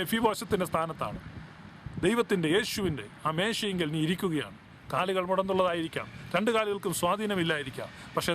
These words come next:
നമ്മെ കൃപയാൽ ഈ മേശയിൽ ഇരുത്തിയ ദൈവത്തെ നമുക്ക് സ്തുതിക്കാം.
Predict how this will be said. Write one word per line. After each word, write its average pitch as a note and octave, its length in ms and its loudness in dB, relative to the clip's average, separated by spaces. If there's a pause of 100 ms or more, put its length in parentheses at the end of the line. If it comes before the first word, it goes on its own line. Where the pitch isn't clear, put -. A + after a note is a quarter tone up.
നമ്മെ F3 240 0
കൃപയാൽ F3+ 380 2 (300)
ഈ E3+ 120 4
മേശയിൽ F#3+ 380 0
ഇരുത്തിയ E3 220 0 (100)
ദൈവത്തെ F3 260 2 (120)
നമുക്ക് D3+ 260 -2
സ്തുതിക്കാം. D#3 420 -6